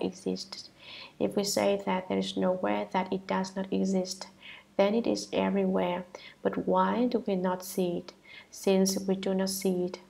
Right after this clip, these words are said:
does this not prove that it does not exist? Whether we see it or not, it still exists, because it pervades all places.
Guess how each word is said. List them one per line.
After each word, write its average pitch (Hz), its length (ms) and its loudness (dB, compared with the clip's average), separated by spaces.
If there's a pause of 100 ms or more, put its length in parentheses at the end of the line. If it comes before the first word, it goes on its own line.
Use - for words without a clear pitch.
(160)
does 185 300 2
this 190 260 -2
not 185 300 -2
prove 185 420 -2
that 180 300 -2
it 190 200 0
does 190 280 -4
not 185 180 -6
exist? 185 540 -4 (500)
Whether 190 400 4
we 185 280 2
see 190 440 0
it - 220 -8
or 185 80 0
not, 175 560 -4 (380)
it 196 80 2
still 185 260 0
exists, 185 640 -2 (400)
because 196 500 0
it 196 200 -2
pervades 190 380 0
all 190 200 2
places. - 680 -4